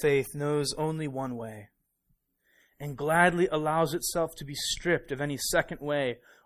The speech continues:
or makeshift substitutes. For true faith, it is either God or total collapse. And not since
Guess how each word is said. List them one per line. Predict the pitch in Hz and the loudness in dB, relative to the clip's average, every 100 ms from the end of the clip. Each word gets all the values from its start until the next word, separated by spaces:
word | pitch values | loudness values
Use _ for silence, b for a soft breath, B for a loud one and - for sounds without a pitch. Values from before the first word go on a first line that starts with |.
| - | -10
or | 135 | -4
makeshift | 143 147 - 160 - | -2 -2 -4 -6 -6
substitutes. | - 123 - 104 - 98 - - - _ _ _ _ _ _ _ _ B B B | -4 -4 -4 -12 -14 -10 -10 -10 -12 _ _ _ _ _ _ _ _ B B B
For | - 175 | 0 2
true | - 233 233 - | 6 8 8 10
faith, | 208 190 160 - B B | 12 12 10 -2 B B
it | 214 | 8
is | 208 - | 8 8
either | 196 185 175 | 8 10 8
God | 139 185 220 220 233 202 _ _ _ _ _ _ _ | 8 12 12 12 10 6 _ _ _ _ _ _ _
or | 156 | -4
total | 151 185 160 151 | -2 2 2 2
collapse. | - 110 113 98 - - - _ _ _ _ _ _ _ _ _ _ _ _ - _ - | -2 -6 -6 -10 -12 -12 -12 _ _ _ _ _ _ _ _ _ _ _ _ -20 _ -6
And | 143 139 | -4 0
not | 151 160 - | 4 4 4
since | - - 160 | -2 -2 -2